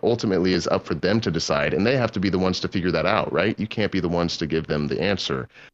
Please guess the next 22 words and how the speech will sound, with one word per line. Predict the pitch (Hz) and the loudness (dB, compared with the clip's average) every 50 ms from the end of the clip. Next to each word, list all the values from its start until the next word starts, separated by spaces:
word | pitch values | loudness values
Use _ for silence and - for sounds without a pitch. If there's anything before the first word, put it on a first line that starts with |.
| _ | _
Uh, | - - 80 85 82 80 - - - | -4 -2 0 0 0 -2 -2 -4 -2
and | - 90 87 87 87 90 - | -2 0 0 0 -2 -4 -4
truly | - - - - 110 113 117 127 135 143 143 127 107 101 92 82 78 - | -6 -6 -4 -2 0 2 4 4 6 6 6 4 4 4 2 2 2 0
understanding | 82 85 82 82 - - 87 80 78 76 76 | 0 0 0 -2 -2 -2 0 0 0 0 0
that, | 73 69 - 60 - | -2 -2 -2 -4 -4
'cause | 92 80 - | -6 -6 -6
people | - - 185 190 - 170 156 - | -2 0 0 0 2 2 0 2
understand | 110 107 98 95 87 - - - 90 90 73 69 65 | 2 2 2 2 2 0 0 0 2 2 2 2 0
that, | 65 64 60 - | 0 -2 -2 0
right? | 73 78 80 85 - - _ _ _ - | 0 0 0 0 -2 -4 _ _ _ -4
They | 87 87 | -4 -4
do, | 85 73 - - 107 95 90 80 | -4 -4 -2 0 0 2 2 0
but | - 82 - | 0 -2 -2
no, | 67 90 120 139 - | 0 0 0 0 0
not | - 113 120 139 | 0 0 0 2
a | 147 | 2
lot | 147 143 139 | 2 2 2
of | 135 123 | 2 0
people | - 127 113 - 113 104 | 0 0 2 4 4 4
fully | 98 - - - - - 107 110 110 110 110 107 104 98 95 - - | 2 0 -4 -6 0 2 4 4 6 6 4 4 4 4 2 2 -2
accept | 85 - - - - - 95 90 - - - | -4 -4 -4 -2 0 0 0 0 -2 -4 -4
that, | 76 71 62 60 - | -2 -2 -2 -2 -4